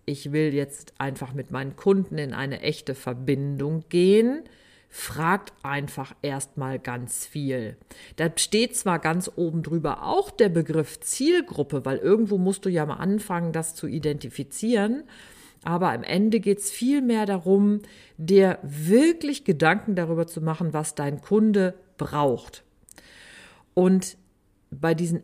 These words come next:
echten Verbindungsmenschen geht's wirklich darum, ich will meine Kunden voranbringen. Ja, am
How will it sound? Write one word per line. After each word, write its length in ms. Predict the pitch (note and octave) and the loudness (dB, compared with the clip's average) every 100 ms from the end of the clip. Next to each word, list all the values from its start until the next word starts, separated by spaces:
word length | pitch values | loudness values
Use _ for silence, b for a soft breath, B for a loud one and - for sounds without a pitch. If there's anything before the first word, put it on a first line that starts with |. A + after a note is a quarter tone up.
| - | 0
echten 580 | B3+ - - A3 F#3+ F3 | 0 0 0 2 2 0
Verbindungsmenschen 1080 | - E3 E3 D#3+ D#3 D3+ - C#3+ D#3+ - F#3 | -4 -2 0 0 -2 -4 -6 -6 -6 -2 -2
geht's 200 | E3+ F#3 | 0 0
wirklich 300 | G#3+ B3 - | 0 -2 -4
darum, 300 | F#3 F3+ - | -2 -2 -4
ich 380 | F#3 D#3+ D3+ | -6 -8 2
will 420 | F3+ A3 B3+ B3+ - | 6 8 8 4 0
meine 400 | F3 E3+ E3+ E3 | -2 0 0 -2
Kunden 680 | - B3+ D#4 F4 A3 E3+ C#3+ - | -2 -2 -2 -2 0 0 -2 -8
voranbringen. 1040 | - D3 C3+ C#3+ C#3 C3 B2 A2 A2 - - _ _ - | -4 -4 -2 -4 -2 -4 -6 -6 -8 -12 -16 _ _ -8
Ja, 460 | C#3+ D3 A3+ C#4 - | -2 2 2 0 -6
am 140 | - | -10